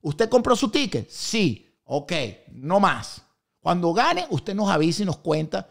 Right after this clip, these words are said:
su testimonio. Pero ahorita, no te pegues con Luna. Estamos preocupados por una caída de Bitcoin y tú estás viendo a Luna. No, no, no, no, no, no, no.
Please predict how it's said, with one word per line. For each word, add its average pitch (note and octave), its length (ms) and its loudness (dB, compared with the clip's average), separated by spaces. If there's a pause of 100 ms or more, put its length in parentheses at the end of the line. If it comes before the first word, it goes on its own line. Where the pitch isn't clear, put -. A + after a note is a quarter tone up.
(100)
su - 200 -8
testimonio. C#3 760 4 (280)
Pero D3+ 180 -4
ahorita, E3+ 500 -2 (340)
no E3 460 6
te A3+ 180 0
pegues G#3 440 0
con E3 200 0
Luna. G3+ 200 6
Estamos A3 300 2
preocupados A3 520 6
por G3+ 80 0
una A#3 140 -2
caída A3+ 220 4
de A#3+ 60 4
Bitcoin C4 320 2
y G#3+ 40 -2
tú A3 80 -6
estás F#3 180 -4
viendo G3 200 -4
a F3+ 40 -4
Luna. D3+ 280 -6 (480)
No, B3 300 8
no, B3+ 160 8
no, C4 140 4
no, B3+ 280 4
no, G#3 180 0
no, A3 100 0
no. G#3 100 0